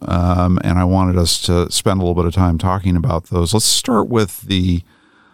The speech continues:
uh, Delivering on Degrees paper, uh, or report, really. It's, it's lengthy, I mean, uh, and it's got a lot of great empirical data, uh, in it. So why don't you walk us through what that is? What was that report and why did you do it?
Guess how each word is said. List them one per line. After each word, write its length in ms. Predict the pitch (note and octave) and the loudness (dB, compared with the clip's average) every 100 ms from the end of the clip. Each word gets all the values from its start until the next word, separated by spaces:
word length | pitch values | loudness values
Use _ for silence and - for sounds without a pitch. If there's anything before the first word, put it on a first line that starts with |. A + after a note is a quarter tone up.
| _ _ | _ _
uh, 260 | F#2 F#2 F2 | -2 0 0
Delivering 480 | A2 G#2+ A2+ A#2 | 2 2 2 2
on 160 | G2+ F2 | 2 0
Degrees 480 | E2 - F2 F2 F2 | -2 -2 0 2 0
paper, 600 | - F2+ - - - - | 0 -2 -2 -4 -4 -4
uh, 220 | - E2+ E2 | -2 0 0
or 100 | - E2 | 0 0
report, 400 | D#2 - G2 F#2 _ | -2 -2 -2 -2 _
really. 280 | E2+ E2+ E2+ | -4 -2 -2
It's, 300 | F2 - - - | -2 -4 -8 -6
it's 320 | F#2 - - - _ | -6 -6 -8 -10 _
lengthy, 540 | - A#2+ A#2+ - - - | -4 -2 -2 -8 -12 -14
I 60 | E2+ | -4
mean, 180 | F2 E2+ | 0 2
uh, 220 | E2+ F#2 | 2 0
and 120 | F2+ | 0
it's 180 | E2 - | 0 -2
got 140 | F#2+ | -2
a 40 | F2+ | -2
lot 280 | E2+ F#2+ F2+ | 0 -2 -4
of 100 | E2+ | -4
great 260 | G2 F2+ | -2 -2
empirical 460 | F2+ F2+ F#2+ F2 F2+ | -2 -2 -2 -2 -4
data, 480 | F#2+ F#2 F#2 E2+ E2 - _ _ _ _ _ | -2 0 0 0 -4 -10 _ _ _ _ _
uh, 320 | F2+ F2+ E2+ - | -2 0 0 0
in 160 | F#2+ G2+ | 0 2
it. 160 | F#2 | 2
So 160 | - G#2 | 0 0
why 140 | A2 | 2
don't 60 | F#3+ | 2
you 80 | D3 | 2
walk 280 | B2 A2+ | 2 0
us 160 | A2 - | -2 -2
through 200 | - G#2+ | 0 0
what 200 | F2+ F#2 | 0 -2
that 220 | - F2 | 0 0
is? 500 | F2 D#2+ - - - | 0 -2 -2 -2 -2
What 200 | - F#2+ | -2 -2
was 180 | - F#2 | 0 0
that 140 | - G#1 | 0 0
report 400 | - - F#2+ F#2+ | -2 -2 -2 0
and 100 | F2 | 0
why 100 | F#2 | 2
did 180 | E2+ | 0
you 60 | G2 | -2
do 220 | G2 F2 | 0 0
it? 140 | G1+ | -2